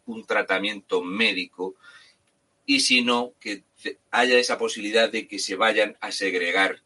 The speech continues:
en los colegios. Entonces, cuando me la presentaron, que creo que os la puse una vez en directo, eh, el escrito que nos mandaron, Antonio Lara, muchísimas gracias, caballero,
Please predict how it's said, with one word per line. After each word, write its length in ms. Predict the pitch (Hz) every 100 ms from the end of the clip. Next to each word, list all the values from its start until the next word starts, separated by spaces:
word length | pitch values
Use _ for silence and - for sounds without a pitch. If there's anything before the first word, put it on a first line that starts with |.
| -
en 120 | 98
los 140 | 87
colegios. 640 | - 73 - - - - - _ - - - -
Entonces, 300 | 123 151 147
cuando 240 | 127 113
me 100 | 107
la 140 | 101 92
presentaron, 720 | 95 95 90 123 127 120 117 - -
que 140 | 90
creo 260 | 110 117 101
que 60 |
os 100 | 95
la 160 | 92 82
puse 360 | 104 98 101
una 200 | 92 85
vez 220 | 90 95 92
en 140 | 80
directo, 520 | 80 95 95 - - _ _ - - _ -
eh, 300 | - - -
el 140 | 95 87
escrito 520 | - - 110 - 92
que 80 | 87
nos 160 | 76
mandaron, 520 | 76 78 90 - - _ _ _ _ _ _ _ _ _ _ _ _ _ _ _ - -
Antonio 420 | 90 92 131 127 110
Lara, 200 | 113 101
muchísimas 440 | 90 120 123 101
gracias, 240 | 95 92
caballero, 440 | - 78 78 80